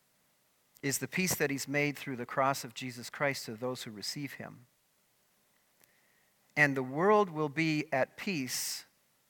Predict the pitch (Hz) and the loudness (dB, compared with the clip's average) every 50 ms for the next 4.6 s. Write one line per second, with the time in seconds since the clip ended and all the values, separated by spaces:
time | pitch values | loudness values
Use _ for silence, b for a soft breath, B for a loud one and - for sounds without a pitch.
0 | _ _ _ _ _ _ _ _ _ 131 139 147 147 143 143 139 - - - - | _ _ _ _ _ _ _ _ _ 2 6 6 8 6 6 2 -4 -8 -2 4
1 | - 160 156 156 135 - - - - - - 151 156 160 160 160 160 151 156 - | 6 8 8 8 6 2 -6 -10 -6 0 2 4 4 4 4 2 0 -2 -4 -2
2 | 170 160 - - - - - 147 135 131 135 139 135 139 135 - 160 151 147 151 | -2 -2 -2 -2 -6 -4 -2 0 0 0 2 2 2 2 2 0 -2 0 0 0
3 | 139 120 120 117 110 - - - 127 - - 127 120 117 123 117 113 - - 120 | 0 -2 -4 -4 -6 -6 -6 -4 -2 0 0 0 0 -2 -4 -6 -6 -6 -8 -8
4 | 113 110 - - 123 117 - 123 - 127 127 | -10 -8 -6 -4 -6 -6 -6 -8 -12 -12 -14